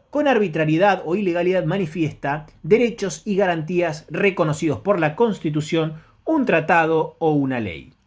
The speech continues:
De esta manera, llegamos al final de la clase de hoy. Esperamos que el contenido te sea de utilidad, que te sirva, y acordate que siempre podés ayudarnos a seguir mejorando.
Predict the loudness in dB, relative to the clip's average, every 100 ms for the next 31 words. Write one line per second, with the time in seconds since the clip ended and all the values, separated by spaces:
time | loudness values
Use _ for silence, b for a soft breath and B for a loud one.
0 | _ _ 4 6 8 4 4 6 8 8
1 | 8 8 6 6 8 10 8 6 6 8
2 | 8 10 10 12 12 10 8 6 6 8
3 | 8 6 2 -10 b b b _ _ 4
4 | 6 8 8 8 4 6 6 8 10 12
5 | 12 10 6 6 8 10 8 6 4 8
6 | 10 10 12 12 12 12 8 2 b b
7 | b 0 4 6 10 10 12 10 8 2
8 | 8 8 10 8 10 8 4 8 10 10
9 | 10 8 10 8 8 6 8 10 10 8
10 | 6 4 4 4 8 8 8 6 6 4
11 | 2 -2 -20